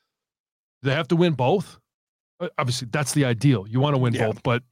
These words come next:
Speaker 1: i-, are, are, if, are you okay with them splitting the difference? I mean, it, you don't wanna lose two to Chicago. Or, I know they didn't lose, but it felt like it.
Speaker 2: Right, in the division, yeah. Um,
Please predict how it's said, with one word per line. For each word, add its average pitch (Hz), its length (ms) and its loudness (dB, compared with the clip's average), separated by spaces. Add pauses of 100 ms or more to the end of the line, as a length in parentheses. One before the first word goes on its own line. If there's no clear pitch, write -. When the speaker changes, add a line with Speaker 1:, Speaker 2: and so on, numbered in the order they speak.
(120)
Speaker 1:
i-, 196 160 -8
are, 156 160 -2
are, 139 220 -2
if, 147 260 -2
are 139 140 2
you 147 200 4
okay 143 240 0
with 139 180 0
them 131 160 0
splitting 135 560 0
the 117 100 -4
difference? 147 720 -2
I 147 60 -2
mean, 156 160 4
it, 180 220 -2 (100)
you 151 140 -6
don't 190 100 0
wanna 175 140 2
lose 147 200 2
two 180 200 -2
to 139 80 2
Chicago. 127 680 -4 (120)
Or, 139 160 -2 (480)
I 127 40 -6
know 135 120 2
they 120 80 2
didn't 113 200 0
lose, 104 240 -2
but 110 160 -2
it 110 100 -8 (120)
felt 131 180 -2
like 95 200 -6
it. 107 220 -6
Speaker 2:
Right, 147 260 2
in 143 140 2
the 127 80 2
division, 113 460 0
yeah. 107 360 0
Um, 127 540 2